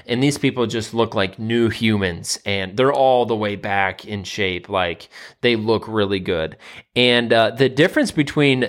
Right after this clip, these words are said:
them and those that not have it is, uh, hunger. And I don't mean for food, I mean for change. They actually want it. And you have to ask yourself, on which side do you fall? Do you actually want it?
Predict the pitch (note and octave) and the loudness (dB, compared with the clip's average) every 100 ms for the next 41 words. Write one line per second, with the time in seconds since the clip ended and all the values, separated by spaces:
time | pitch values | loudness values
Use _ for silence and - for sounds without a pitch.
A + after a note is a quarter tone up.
0 | A2 B2+ A#2+ G#2 G#2 A2+ A#2 B2 A#2 G#2 | -2 0 2 0 -2 -2 0 0 0 -2
1 | G#2 A2 G#2+ G2 G2 F2+ F2+ - A2+ G#2+ | 0 0 0 0 -2 -2 -4 -2 0 2
2 | G#2+ G2+ F#2+ - - G2+ G2 F#2+ F#2+ _ | 2 0 -4 -6 -4 -2 0 0 -4 _
3 | - _ - A2+ A2 F2+ - _ - - | -20 _ -2 -2 -2 -6 -10 _ -16 -4
4 | A2 A2 B2 A#2 A2 - G#2+ - G#2 D#2+ | -2 2 0 0 -4 -2 -4 0 -2 0
5 | G#2+ A#2+ A2 G2 - F#2+ - - G#2+ G2 | 0 0 -2 -4 -8 -8 -8 -2 -2 -2
6 | C#2 A1 - - - - - G#2+ - G2 | -8 -14 -18 -16 -18 -14 -2 -2 0 -4
7 | G#2+ - B2+ G#2+ G#2 F2 - G2 G2 G2 | -4 -4 -4 -2 -4 -6 -16 -8 -2 -2
8 | F#2 - F2+ - - - - - A2 A2+ | -4 -6 -8 -8 -16 -18 -20 -8 0 2
9 | A2+ A2 B2+ B2+ B2+ A#2+ C3 - A2 - | 2 0 0 -2 0 0 0 -4 -6 -2
10 | G#2 G2+ - - G#2+ G#2 A#2 - A#2 G#2 | -2 -2 -6 -8 -6 -4 -6 -6 -4 -2
11 | G#2 G2+ G#2+ G2+ G#2 G2 - F2+ - - | -2 -6 -8 -6 -6 -6 -6 -6 -8 -16
12 | _ B2+ C#3+ D#3 C#3 C#3+ D#3 C3+ B2+ A2+ | _ -4 0 2 2 0 0 2 2 2
13 | A#2 C#3+ E3 | 2 0 -4